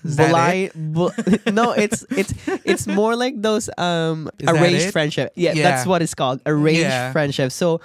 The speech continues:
Speaker 2: our friendship were arranged by our own parents for
Speaker 1: That's
Speaker 2: it
Speaker 1: true.
Speaker 2: to happen. The first time we met, when you came to my place, I can't really remember that time, like, how you look like or who you are.
Speaker 1: You remember it?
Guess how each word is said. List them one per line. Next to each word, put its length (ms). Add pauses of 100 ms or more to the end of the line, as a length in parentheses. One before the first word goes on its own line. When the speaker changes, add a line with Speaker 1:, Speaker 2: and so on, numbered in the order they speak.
(200)
Speaker 2:
our 160
friendship 420
were 240
arranged 460
by 180
our 180
own 220
parents 580
for 120
Speaker 1:
That's 140
Speaker 2:
it 100
Speaker 1:
true. 140
Speaker 2:
to 40
happen. 460 (340)
The 140
first 240
time 240
we 120
met, 360
when 180
you 80
came 300
to 140
my 360 (380)
place, 580
I 100
can't 300 (180)
really 460
remember 760 (160)
that 280
time, 320
like, 140
how 240
you 160
look 260
like 220
or 160
who 240
you 240
are. 200
Speaker 1:
You 100
remember 440
it? 240